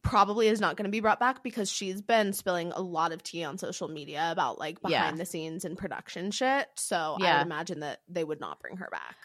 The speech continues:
Speaker 2: I know. I don't think they will either, but
Speaker 1: I think we've discussed some of it because it's been fascinating.
Speaker 2: Yeah, we definitely have. Um, yeah, one of the notables for Anton was obviously that Belle reamed him the fuck out at the beach club in such an iconic scene.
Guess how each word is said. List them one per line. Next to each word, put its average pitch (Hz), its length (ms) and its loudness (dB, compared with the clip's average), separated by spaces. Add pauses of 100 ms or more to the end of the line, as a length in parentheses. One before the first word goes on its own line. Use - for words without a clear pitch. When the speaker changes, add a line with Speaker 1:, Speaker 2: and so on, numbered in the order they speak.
(360)
Speaker 2:
I 202 100 6
know. 190 160 8
I 185 120 12
don't 190 120 6
think 185 140 -2
they 165 100 0
will 156 220 0
either, 135 420 -4 (140)
but 143 340 2 (340)
Speaker 1:
I 220 60 2
think 294 140 2
we've 571 140 8
discussed 214 500 -2
some 160 220 0
of 151 100 -8
it 139 240 -4
because 190 260 -2
it's 165 320 -6
been 180 480 0 (560)
fascinating. 107 680 -8 (360)
Speaker 2:
Yeah, 247 220 12
we 214 80 8
definitely 220 320 2
have. 165 440 4 (400)
Um, 185 280 8
yeah, 240 140 12
one 247 180 8
of 277 100 8
the 285 80 8
notables 220 380 6
for 208 100 4
Anton 196 380 4
was 185 100 0
obviously 180 520 2
that 160 280 4 (140)
Belle 180 240 8
reamed 180 320 2
him 175 280 0
the 165 100 -4
fuck 160 440 4
out 143 280 8
at 165 120 -2
the 170 80 -4
beach 160 260 -6
club 156 280 4
in 175 180 -2
such - 520 2
an 196 80 -2
iconic 160 500 0
scene. 156 460 -6